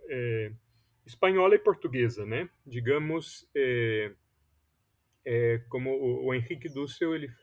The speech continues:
ele tem uma, uma frase meio palhaça, mas eu acho ótima, né? Digamos assim, os europeus do norte, né, disseram que, que a Espanha, bom, e Portugal,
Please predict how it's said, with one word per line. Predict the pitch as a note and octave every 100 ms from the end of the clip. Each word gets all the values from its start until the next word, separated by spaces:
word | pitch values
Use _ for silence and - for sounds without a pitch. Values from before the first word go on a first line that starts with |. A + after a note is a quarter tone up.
| _ _ _ _ _ - _ _
ele | A#2 A#2 B2
tem | -
uma, | B2 A#2
uma | - A#2
frase | A2+ B2 A#2
meio | A2+ A#2 A#2
palhaça, | A#2 A#2 A#2+ C#3+
mas | C3 A2+
eu | A#2
acho | A#2 A#2+ C3
ótima, | B2 A#2 A#2 G2
né? | G2 A2
Digamos | G#2+ G#2+ A2+
assim, | G#2+ A2+
os | G#2+ A#2
europeus | B2+ B2+ B2 D3 D#3+
do | D3
norte, | D#3+ B2 C#3+ F3+ -
né, | C3 C#3
disseram | B2+ A#2+ - C3 C#3 C#3+ B2 _
que, | C3 A#2+
que | A#2+ B2
a |
Espanha, | A2+ - C#3 C3+ D#3 A2 G2+
bom, | G#2
e | G2
Portugal, | - A2+ - G2+ G#2+